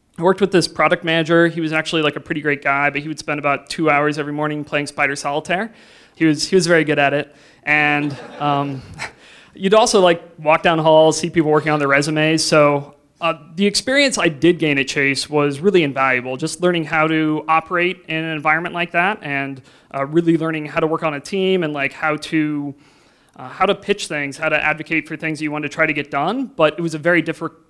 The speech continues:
difficult environment to make contributions in. So, uh, after a couple years of that, I,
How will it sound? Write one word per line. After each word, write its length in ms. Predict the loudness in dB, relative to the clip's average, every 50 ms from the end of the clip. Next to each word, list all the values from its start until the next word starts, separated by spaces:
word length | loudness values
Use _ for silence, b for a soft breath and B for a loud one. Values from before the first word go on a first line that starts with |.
| _ -2
difficult 420 | -2 -2 -2 -2 -4 -4 -4 -2
environment 500 | -2 -2 0 0 0 0 -4 -8 -12 -14 -12
to 280 | -8 -4 -2 -2 -2 -2
make 180 | -2 -4 -4 -4
contributions 640 | -4 -6 -6 -6 -8 -10 -10 -8 -10 -12 -12 -12
in. 200 | -10 -10 -10 -8
So, 320 | -8 -6 -2 -2 -2 -2 -4 b b b b b b b
uh, 40 | -4
after 280 | 0 0 0 0 0 0
a 60 | -2
couple 220 | 0 -2 -2 -2
years 220 | -2 -2 -2 -4 -4
of 100 | -6 -4
that, 260 | -4 -2 -2 -2 -4
I, 360 | -6 -6 -4 -4 -4 -6 -8